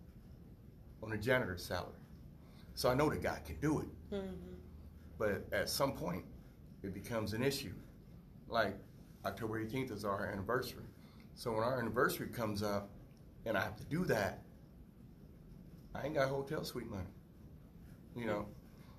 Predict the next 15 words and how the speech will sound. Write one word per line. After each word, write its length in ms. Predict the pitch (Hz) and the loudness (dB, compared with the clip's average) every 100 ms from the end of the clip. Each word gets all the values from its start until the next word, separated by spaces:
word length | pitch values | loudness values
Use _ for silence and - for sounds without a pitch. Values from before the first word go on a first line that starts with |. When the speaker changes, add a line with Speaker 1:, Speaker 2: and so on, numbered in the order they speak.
| - - | -14 -2
Speaker 1:
And, 240 | 123 113 104 - - | 0 2 0 -8 -6
you 100 | 123 | -2
know, 180 | 110 101 98 | 0 0 0
then 220 | 113 107 - - - - - - - | 0 0 -2 -12 -14 -16 -14 -14 -10
she 200 | - 127 | -6 -2
gets 260 | - - | -2 -2
an 100 | - | 0
attitude. 420 | 98 - - 98 92 - - | 0 0 -4 -6 -8 -10 -12
So 220 | - 110 - - - - - - - - - - - - - - | -2 -2 -2 -12 -16 -16 -16 -16 -16 -16 -16 -14 -14 -14 -14 -2
after 320 | 117 123 127 123 | 4 4 4 2
so 200 | - 175 | 4 4
many 200 | 170 139 131 | 6 4 4
years, 680 | 185 180 135 120 117 - - - - - - - - - - - - - - - - - - - - - | 6 6 6 4 -2 -6 -10 -16 -16 -16 -16 -16 -16 -18 -18 -18 -18 -18 -16 -16 -18 -18 -18 -16 -16 -2
I, 100 | 113 | 4
I, 340 | 113 - 113 | 4 4 4